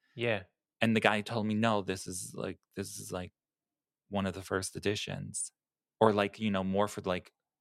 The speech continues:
Speaker 2: D Js.
Speaker 1: Yeah, right.
Speaker 2: Like, it was, I think it may have been maybe even just a promo. It was, like, a D J promo.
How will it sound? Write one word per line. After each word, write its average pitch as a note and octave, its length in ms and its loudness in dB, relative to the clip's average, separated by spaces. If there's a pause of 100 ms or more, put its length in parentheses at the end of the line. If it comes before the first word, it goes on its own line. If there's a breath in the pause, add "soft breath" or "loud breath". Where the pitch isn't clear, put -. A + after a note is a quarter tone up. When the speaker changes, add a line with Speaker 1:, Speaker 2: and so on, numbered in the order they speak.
(160)
Speaker 2:
D A#2 180 -2
Js. - 640 -6 (260)
Speaker 1:
Yeah, A#2+ 300 -4 (180)
right. A2+ 320 2 (360)
Speaker 2:
Like, G#2 140 0
it A2 40 0
was, G#2+ 160 2 (160)
I A2+ 80 2
think C#3 200 -2
it - 80 0
may A#2+ 160 2
have A2+ 140 -2
been A2 240 0 (220)
maybe B2 340 0
even A#2+ 180 -2
just G#2 200 -4
a F#2+ 40 -2
promo. G#2 760 0
It G#2+ 60 -2
was, G#2+ 100 -2
like, A2+ 120 0
a A2 40 -2
D G#2 300 -2
J F2 220 0
promo. E2+ 680 -4